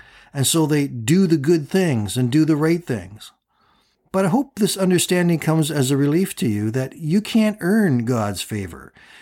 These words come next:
You can't earn God's blessings. You can't be good enough that God will give you everything that you need. You just can't do that. That's not how God works.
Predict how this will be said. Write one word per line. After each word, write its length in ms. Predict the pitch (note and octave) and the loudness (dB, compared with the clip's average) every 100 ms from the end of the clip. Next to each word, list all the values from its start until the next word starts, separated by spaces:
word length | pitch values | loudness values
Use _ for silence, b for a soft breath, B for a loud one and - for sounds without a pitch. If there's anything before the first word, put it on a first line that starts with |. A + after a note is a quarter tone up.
| B | B
You 120 | D3+ | -2
can't 280 | E3 F3+ F#3+ | 0 0 0
earn 320 | F#3+ G3 G3+ G3+ | 2 4 4 4
God's 360 | E3 B2+ A#2 | 2 0 -2
blessings. 720 | A2+ A#2 G#2 G#2 - A2+ - - | -4 -4 -4 -8 -12 -16 -18 -10
You 240 | C3 D#3 | -4 -4
can't 400 | - F#3+ G#3+ F#3 | 0 0 -2 -2
be 160 | E3+ E3 | -4 -2
good 400 | C#3 A#2+ E3 E3 | -2 2 4 4
enough 580 | D3 D3 D3+ A2+ A2+ - | 2 0 0 -4 -6 -6
that 120 | C#3+ | -6
God 320 | B2+ C#3 D3 | -4 -4 0
will 100 | C#3+ | 0
give 300 | C3+ C3 D3+ | 0 2 2
you 160 | C#3+ C#3+ | 2 0
everything 540 | D3+ D3 D3 D3+ C#3 | 0 0 0 0 0
that 80 | C3+ | 2
you 160 | C3+ C#3+ | 2 2
need. 260 | C#3+ G#2 | 2 2
You 80 | B2 | 0
just 220 | F#3+ G3 | 0 0
can't 260 | G3 F3 C3+ | 0 -2 0
do 160 | F3 | 0
that. 400 | D#3+ - - - B B B B - | 0 -4 -8 -20 B B B B -8
That's 200 | E3 - | -4 0
not 140 | G3 | 2
how 80 | F#3+ | 2
God 280 | F3 F3 E3+ | 2 0 0
works. 480 | G3 D3 - - | -2 -4 -8 -10